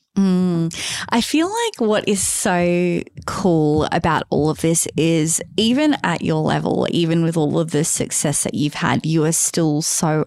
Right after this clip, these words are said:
open to taking on feedback, to being on this constant growth journey and growth trajectory, and being really open to that as well. I feel like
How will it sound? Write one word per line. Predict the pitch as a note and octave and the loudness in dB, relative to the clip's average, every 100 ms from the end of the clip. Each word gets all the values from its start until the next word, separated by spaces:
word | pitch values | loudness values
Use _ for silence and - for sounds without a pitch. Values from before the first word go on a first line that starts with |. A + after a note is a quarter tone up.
| - | -2
open | - - - C#3+ C3+ | -2 -2 0 2 2
to | - - D#3 D3 - - - - _ | -2 0 0 0 -4 -12 -14 -18 _
taking | - F#3 G#3 G3+ G3 | -4 0 0 2 2
on | F3 E3 | 2 0
feedback, | - D#3 D#3 D#3+ D#3 D3 D3+ - | 0 -2 -2 -2 0 0 -4 -6
to | - - E3+ D#3+ B2+ F3+ | -4 0 2 2 0 0
being | F3+ F3 F#3 F3+ - | 0 2 2 0 0
on | F3 D#3+ | 0 2
this | D3 - | 2 -2
constant | - - F#3 E3+ - - F3 C#3 - - - _ - | -6 -2 0 0 0 0 2 0 -2 -20 -20 _ -4
growth | E3 E3 E3 D3+ D#3 F3+ - - E3+ | 0 2 2 2 2 -2 -4 -4 -2
journey | - D#3 D3+ D#3+ D#3+ | 0 2 4 4 2
and | D#3 | 0
growth | D#3 D3+ E3 - | 0 0 -2 -4
trajectory, | - F#3+ C#3+ F3 - - F3 D3 D3+ D#3+ - - | -2 -2 0 -4 -2 0 2 2 0 -2 -6 -4
and | - G3 | 2 2
being | F#3+ G#3+ | 4 2
really | A3 B3+ B3 - | 2 0 0 0
open | E3 D3+ F3 E3+ | -2 0 0 0
to | F3+ | 0
that | E3+ D#3+ | 0 0
as | E3 F3 | 0 0
well. | E3 D3 D3+ | 0 0 0
I | D#3+ | 0
feel | - G#3 | 0 0
like | A#3+ C4+ A#3+ - | 2 0 -2 -6